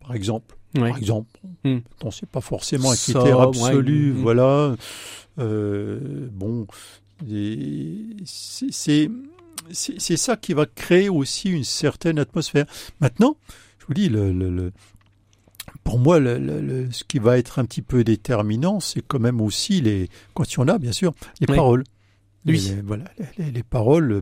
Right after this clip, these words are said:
Speaker 1: participent quand même de cette, de cette musique, hein.
Speaker 2: Ça doit être, euh, quand même assez difficile de, de composer, et je, je crois que c'est même quelque part le, le terme, euh,
Speaker 1: Mhm.
Speaker 2: je vais composer ma liturgie.
Speaker 1: Mhm.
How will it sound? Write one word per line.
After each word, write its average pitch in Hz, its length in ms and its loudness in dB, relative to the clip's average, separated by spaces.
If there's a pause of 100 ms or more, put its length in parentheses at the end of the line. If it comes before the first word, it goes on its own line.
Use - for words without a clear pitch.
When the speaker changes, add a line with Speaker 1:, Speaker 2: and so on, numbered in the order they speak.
Speaker 1:
participent - 640 -2
quand 127 140 -4
même 131 240 -2
de 107 140 -4
cette, - 340 -6
de 143 80 -4 (220)
cette - 300 -14
musique, 139 360 -6 (140)
hein. 131 60 -6 (440)
Speaker 2:
Ça - 120 -4
doit 143 120 2
être, 147 180 -2
euh, 110 240 0 (400)
quand 151 80 2
même 165 160 -2
assez 147 180 -4
difficile 190 540 -4 (200)
de, 120 360 2 (280)
de 117 300 -2
composer, 156 1000 0 (360)
et 113 80 0
je, 131 160 -2
je 131 100 -6
crois 196 120 0
que - 60 -8
c'est 123 80 -4
même 113 120 -2
quelque - 380 -4
part 160 180 0
le, 113 160 -2
le 117 180 -2
terme, 247 380 0
euh, 107 340 0 (200)
Speaker 1:
Mhm. 151 260 -2
Speaker 2:
je 120 120 2
vais 120 120 0
composer 165 520 0
ma 123 180 -2
liturgie. 147 840 -4 (240)
Speaker 1:
Mhm. 151 260 2